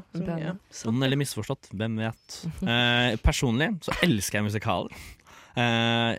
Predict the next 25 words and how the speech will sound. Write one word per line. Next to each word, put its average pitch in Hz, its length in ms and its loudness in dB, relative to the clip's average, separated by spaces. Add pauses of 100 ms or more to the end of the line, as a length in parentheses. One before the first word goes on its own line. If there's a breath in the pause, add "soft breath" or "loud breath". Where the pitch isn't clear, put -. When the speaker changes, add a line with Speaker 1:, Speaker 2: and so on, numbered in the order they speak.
Speaker 3:
jeg 120 120 2
synes 110 160 -6
det - 40 -6
er 117 100 2
helt 110 140 -6
fantastisk. - 400 -6
Og, 147 180 4 (320 loud breath)
eh, 135 160 4
jeg 143 100 2
elsker 135 240 0
også 127 240 2 (100)
filmer 123 400 0
om 117 180 4
musikk. - 380 0 (540 soft breath)
Eh, 120 140 4
og 147 80 6
det 151 100 6
er 131 60 2
ikke - 180 0
alltid 113 260 0
de 110 140 0
er 107 100 2
liksom 104 200 -4
samme 92 420 0
sjanger. 98 360 -4